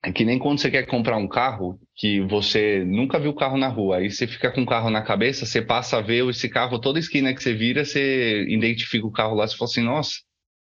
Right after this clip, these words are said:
é, foi mais ou menos isso que aconteceu. Eu nunca tinha percebido, pra mim eram os funcionários que abasteciam a loja. E depois que a gente entrou nesse mercado, eu,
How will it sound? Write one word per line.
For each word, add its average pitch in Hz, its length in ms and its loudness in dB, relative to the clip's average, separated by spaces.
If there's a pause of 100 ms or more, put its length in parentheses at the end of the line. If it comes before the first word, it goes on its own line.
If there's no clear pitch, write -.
(240)
é, - 80 -4
foi 110 140 0
mais 120 180 2
ou 135 60 2
menos 135 220 2
isso 139 160 0
que - 80 0
aconteceu. 147 500 0
Eu 110 60 2
nunca 190 320 0
tinha 190 180 0
percebido, 156 520 0
pra 110 140 0
mim 123 220 0
eram 143 160 2
os 143 100 -6
funcionários 135 760 0
que 120 720 2
abasteciam 117 720 0
a 127 80 0
loja. 98 400 2 (480)
E 90 60 -4
depois 98 260 2
que 127 80 0
a 131 40 2
gente 131 200 2
entrou 131 180 2
nesse 127 180 0
mercado, 131 420 0
eu, 135 180 0